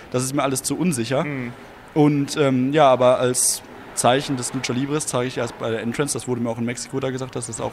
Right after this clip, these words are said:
Speaker 1: viele mexikanische
Speaker 2: Ja.
Speaker 1: Luchadore machen. Ähm, ja, und wie gesagt, das ist dazu gekommen, ich fühl mich halt einfach nicht wohl, beziehungsweise nicht sicher. Und im Wrestling gilt, glaub ich, wie im normalen Leben Safety First, das he-, heißt, Sicherheit geht vor und
Speaker 2: Ja.
Speaker 1: na ja,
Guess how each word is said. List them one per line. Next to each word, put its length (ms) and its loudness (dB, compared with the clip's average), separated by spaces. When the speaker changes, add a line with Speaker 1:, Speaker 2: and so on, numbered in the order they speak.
Speaker 1:
viele 260 -4
mexikanische 540 -2
Speaker 2:
Ja. 80 -6
Speaker 1:
Luchadore 320 -2
machen. 240 -6
Ähm, 400 2
ja, 360 4
und 280 0
wie 80 -4
gesagt, 220 -2
das 140 0
ist 140 -8
dazu 200 -4
gekommen, 300 -2
ich 140 -8
fühl 120 -2
mich 120 -4
halt 100 -2
einfach 200 -2
nicht 180 -6
wohl, 120 0
beziehungsweise 380 -8
nicht 100 -4
sicher. 360 0
Und 460 2
im 260 0
Wrestling 640 0
gilt, 220 2
glaub 200 2
ich, 100 -6
wie 80 2
im 280 0
normalen 360 0
Leben 140 -4
Safety 320 -6
First, 400 -4
das 140 -10
he-, 220 -6
heißt, 460 -4
Sicherheit 400 -6
geht 140 -8
vor 400 -2
und 100 -6
Speaker 2:
Ja. 120 -2
Speaker 1:
na 160 0
ja, 240 2